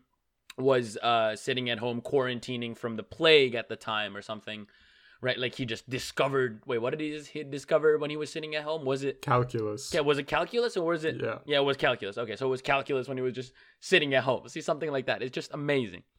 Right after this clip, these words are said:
Speaker 2: And physics itself is actually the, the wildest detective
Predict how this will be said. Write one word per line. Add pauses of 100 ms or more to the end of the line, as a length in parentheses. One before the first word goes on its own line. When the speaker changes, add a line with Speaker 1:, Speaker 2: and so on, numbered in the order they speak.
(100)
Speaker 2:
And
physics
itself (100)
is
actually (480)
the,
the
wildest
detective